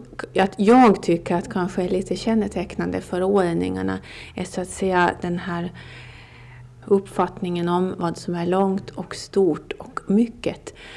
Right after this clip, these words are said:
Därför att, ehm, allting är litet här. Så om, om vi har en vägsträcka på, på, eh, trettio kilometer som, som andra tycker alltså att det,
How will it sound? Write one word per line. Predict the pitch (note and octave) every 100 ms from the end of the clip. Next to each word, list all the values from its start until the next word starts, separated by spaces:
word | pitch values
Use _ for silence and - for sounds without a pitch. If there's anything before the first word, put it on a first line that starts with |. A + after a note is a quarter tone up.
| - -
Därför | F#3 F#3 - F#3
att, | F#3 F3+ F3+ - F3+
ehm, | E3+ E3+ E3+ - - - - -
allting | G#3 G#3+ - A#3+
är | G#3+
litet | G3+ E3+ - D3+ -
här. | - C3+ F#2+ G3 G3+
Så | - F#3+ F#3 F#3+ - - - -
om, | F#3 F3+ F3+
om | F3+ F3 F3 F3 F#3 -
vi | - F3+
har | F#3 F#3 F3+
en | F3+ F3
vägsträcka | F3+ F3+ F3+ - F3 E3+ - D#3
på, | - E3 - - -
på, | - F3 - -
eh, | - B3 B3 F3+ - - - - -
trettio | - G#3+ - A3+
kilometer | - G3+ F3 E3+ F3 F3
som, | E3+ F3+ E3+ D#3+ -
som | - F3 E3+ E3
andra | G3+ G#3+ G#3+ E3 - - - -
tycker | G#3 G#3 G3
alltså | F3+ F3+ F3+
att | F3
det, | F3 E3+